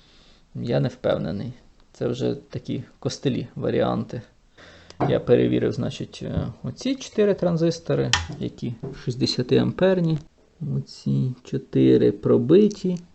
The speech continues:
е, пробиті по всіх трьох лапках. Цей наче цілий, діод, там і ці всі, здається, цілі. З цієї сторони шістнадцять штук низьковольтних.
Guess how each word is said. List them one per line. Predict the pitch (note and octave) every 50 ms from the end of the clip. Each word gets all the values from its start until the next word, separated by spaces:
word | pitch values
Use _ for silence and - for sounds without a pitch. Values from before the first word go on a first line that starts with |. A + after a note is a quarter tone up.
| _ _ _ - -
е, | C#3 B2 B2+ B2+ A#2 -
пробиті | - C3+ B2 - - - - -
по | - A2+
всіх | A2 - - - B2 -
трьох | - - - - -
лапках. | E3 F3 G3 G3 - - F3 E3 - - - _ _ _ - - - _ -
Цей | - D3+ B2+
наче | A#2+ A#2 A2 G#2+ - B2
цілий, | - - - - B3+ B3+ A#3 F3+ B2+
діод, | C#3+ C#3+ - E3 G3+ A3+ A3 G3 G3+ - -
там | - - - -
і | C#3+
ці | - - - F3+
всі, | E3+ E3+ - - - - - - - D3+ C#3 - -
здається, | A2+ A#2+ C3 C#3 C3+ - - A#2
цілі. | - - - B2+ A#2 A2 G#2 - - - - - - - - - -
З | - -
цієї | - - A3 B3 B3 A#3 G#3+
сторони | - - - G3 F#3+ G3 G3 G3 G3 G3 F#3+ F3 D3 - - - - - - - - -
шістнадцять | D3 C#3+ - - D#3 D3+ D3 - C#3+ B2+
штук | - - - - D3+ C#3+ - -
низьковольтних. | C3+ B2 - - - C#3+ C3 B2+ C3 C#3 C3 B2 - B2+ C3 - - - -